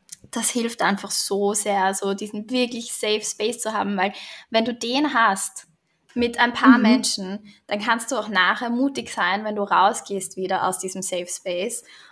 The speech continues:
Speaker 1: und, keine Ahnung, für dich einstehst, für andere, für ein Thema kämpfst, ähm, wenn du Meinung beziehst, ähm, weil du weißt, du hast diesen Space, wo du halt einfach sicher bist und wo du, du dich auch wieder zurückziehen kannst.
Speaker 2: Ja, das ist voll gut.
Speaker 1: Und das heißt jetzt
Speaker 2: Mhm.
Speaker 1: nicht, dass du, also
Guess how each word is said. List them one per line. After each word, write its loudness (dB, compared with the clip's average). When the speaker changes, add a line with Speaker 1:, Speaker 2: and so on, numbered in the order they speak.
Speaker 1:
und, -2
keine 0
Ahnung, 4
für -2
dich -4
einstehst, -2
für 2
andere, 4
für -2
ein 2
Thema 0
kämpfst, -4
ähm, 0
wenn 2
du 0
Meinung 4
beziehst, -6
ähm, 0
weil 6
du -4
weißt, 6
du -4
hast 2
diesen -6
Space, -4
wo -6
du -6
halt 0
einfach -6
sicher -6
bist -6
und -4
wo -2
du, -4
du 0
dich -6
auch -6
wieder 0
zurückziehen -6
kannst. -10
Speaker 2:
Ja, 2
das -2
ist -8
voll 2
gut. 4
Speaker 1:
Und -2
das -4
heißt 6
jetzt 10
Speaker 2:
Mhm. 12
Speaker 1:
nicht, 4
dass -6
du, 0
also 0